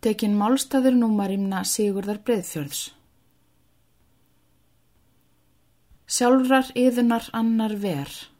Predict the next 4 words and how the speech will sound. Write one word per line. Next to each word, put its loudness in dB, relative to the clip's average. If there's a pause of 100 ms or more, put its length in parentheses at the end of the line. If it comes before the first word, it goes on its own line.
(360)
aumingjan 0
Sigga -4 (100)
þyrnum 0
stingur. -2